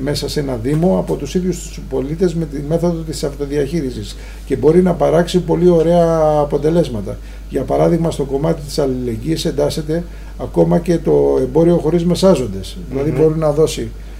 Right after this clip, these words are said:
Speaker 1: κάποια κτίρια εγκαταλειμμένα ή κάποιες περιοχές, να έρχονται απευθείας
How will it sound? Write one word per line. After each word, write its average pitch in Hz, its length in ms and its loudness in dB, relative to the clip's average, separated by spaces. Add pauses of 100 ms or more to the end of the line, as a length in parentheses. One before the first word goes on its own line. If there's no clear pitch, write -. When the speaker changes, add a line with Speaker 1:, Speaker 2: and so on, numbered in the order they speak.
(460)
Speaker 1:
κάποια 147 320 2
κτίρια 139 420 0
εγκαταλειμμένα 131 680 -2
ή 131 40 -4
κάποιες 147 300 -2
περιοχές, 143 680 2 (320)
να 170 340 2
έρχονται 151 480 2
απευθείας 139 640 0